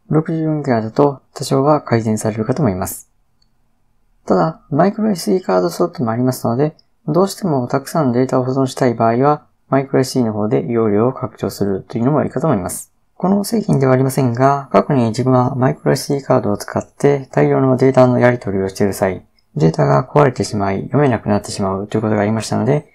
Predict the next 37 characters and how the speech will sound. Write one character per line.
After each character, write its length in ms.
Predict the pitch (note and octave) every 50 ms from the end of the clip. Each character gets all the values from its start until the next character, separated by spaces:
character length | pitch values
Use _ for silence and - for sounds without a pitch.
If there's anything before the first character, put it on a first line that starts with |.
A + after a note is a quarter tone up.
| _ _ _ _
基 100 | - F3
本 100 | F3+ F#3
的 180 | - - - -
に 200 | F3 E3+ E3+ D#3+
自 160 | D3+ D#3 D3+
分 120 | D#3 D3+
は 200 | D3+ D3 C#3+ D#3 -
内 200 | B2+ C3+ C#3+ C#3
蔵 140 | C#3 - B2+
ス 120 | C3 -
ト 60 | C3
レ 100 | A#2 G#2+
ー 40 | G2
ジ 100 | G#2 A2+
を 120 | A2+ A#2
使 200 | A#2 - - G#2
う 60 | G2+ -
こ 100 | - -
と 80 | C3+
が 160 | C#3 A#2+ G2
多 100 | G2 F#2+
い 20 | F2
で 80 | F2+
す。 260 | F2 - - - - _ _ -
ア 120 | - G3
プ 80 | - F#3+
リ 100 | D#3+ D3
を 160 | C3+ C#3+ D3 C#3+
イ 80 | D3
ン 60 | D3
ス 100 | D3 -
ト 60 | C#3+ B2
ー 20 |
ル 60 | G#2+
し 60 | -
た 80 | - A2
り、 200 | G2 F#2+ - -